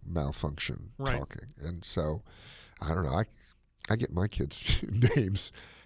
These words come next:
Speaker 1: confused sometimes, and I
Speaker 2: Right.
Speaker 1: think that's just normal.
Speaker 2: Hmm.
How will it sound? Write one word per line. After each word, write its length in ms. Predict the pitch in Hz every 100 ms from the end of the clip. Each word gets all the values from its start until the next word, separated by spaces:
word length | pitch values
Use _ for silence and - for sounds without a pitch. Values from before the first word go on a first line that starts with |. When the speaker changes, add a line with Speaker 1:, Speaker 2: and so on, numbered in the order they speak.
| -
Speaker 1:
confused 760 | 123 101 - 95 69 80 117 -
sometimes, 1040 | - 71 - 78 64 - 101 165 - - - -
and 160 | 92 92
I 40 |
Speaker 2:
Right. 100 | 113
Speaker 1:
think 120 | 131 127
that's 140 | 135
just 200 | 143 147
normal. 380 | 160 156 139 139 - _ _ _
Speaker 2:
Hmm. 220 | - 156